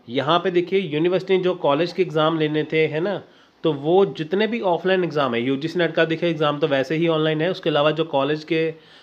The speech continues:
यूनिवर्सिटी के एग्जाम है जो ऑफलाइन होते हैं, ऐसा नहीं कि वो कैंसिल हो जाएंगे, सॉरी, वो ऐसा नहीं कि वो नहीं होंगे, वो देखिए एग्जाम पोस्टपोन होंगे, ऐसा नहीं है कि वो बिल्कुल ही नहीं होंगे, है ना। ये जो न्यूज़ है, वो बिल्कुल फेक है, इसको क्लैरिफाई किया गया है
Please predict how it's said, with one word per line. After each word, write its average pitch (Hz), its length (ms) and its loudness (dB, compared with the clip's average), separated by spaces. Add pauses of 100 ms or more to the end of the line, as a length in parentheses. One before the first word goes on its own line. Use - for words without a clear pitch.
(140)
यूनिवर्सिटी 156 440 0
के 175 100 4
एग्जाम 143 400 0
है 151 140 -4 (300)
जो 139 80 0
ऑफलाइन 160 280 2
होते 139 300 0
हैं, 156 180 0
ऐसा 170 160 -2
नहीं 175 140 0
कि 190 80 -2
वो 185 100 0
कैंसिल 165 380 0
हो 170 100 2
जाएंगे, 160 400 -2 (380)
सॉरी, 143 300 2
वो 131 160 2
ऐसा 143 200 2
नहीं 185 140 2
कि 196 120 -6
वो 185 300 2
नहीं 139 360 -2
होंगे, 160 320 -4 (400)
वो 165 160 4
देखिए 190 240 4
एग्जाम 170 340 0 (140)
पोस्टपोन 185 400 0
होंगे, 151 420 -4 (580)
ऐसा 143 220 2
नहीं 180 160 2
है 185 60 0
कि 214 120 -6
वो 196 160 0
बिल्कुल 160 360 0
ही 170 60 2
नहीं 147 140 0
होंगे, 101 240 -8 (140)
है 170 80 2
ना। 214 140 0 (160)
ये 139 200 4
जो 175 140 4
न्यूज़ 165 340 0
है, 220 260 -4
वो 190 80 0
बिल्कुल 139 300 0
फेक 185 340 -2
है, 190 60 2
इसको 175 220 -4
क्लैरिफाई 151 460 2
किया 143 220 2
गया 135 240 4
है 160 160 -2